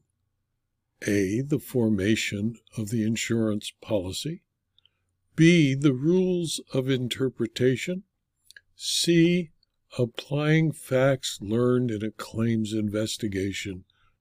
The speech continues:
to the wording of the policy. Two, basic tort law, including negligence,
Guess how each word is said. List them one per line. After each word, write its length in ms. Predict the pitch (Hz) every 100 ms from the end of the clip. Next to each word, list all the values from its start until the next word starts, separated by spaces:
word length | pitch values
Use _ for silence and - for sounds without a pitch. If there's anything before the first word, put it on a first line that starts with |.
| -
to 140 | -
the 140 | 98 107
wording 680 | 101 98 123 135 127 127 131 - 127
of 80 |
the 120 | 120 117
policy. 680 | - 117 95 92 - 67 _ _ _ _ _ _ _ _ _
Two, 440 | - 214 202 151 - _ _ _ _ _ 127
basic 500 | 123 139 - 147 - _
tort 360 | - 175 175 - 127
law, 260 | 117 110
including 840 | 110 104 113 - 147 135 120 104 95
negligence, 800 | 104 110 127 123 151 180 -